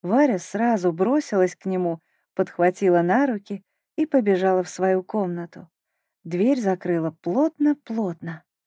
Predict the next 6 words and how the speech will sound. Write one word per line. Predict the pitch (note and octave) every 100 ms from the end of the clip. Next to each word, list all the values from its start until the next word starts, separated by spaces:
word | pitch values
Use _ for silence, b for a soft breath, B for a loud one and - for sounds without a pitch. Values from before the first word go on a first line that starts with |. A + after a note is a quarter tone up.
| _ _ _ _
«Я | G#3 B3+
тебе | - C4 C4+
сейчас | B3+ C#4 - C#4+
свою | - - C#4+ D4
тайну | D4 C#4+ C4+ C#4 D4
расскажу», | C#4 - C#4+ C#4+ B3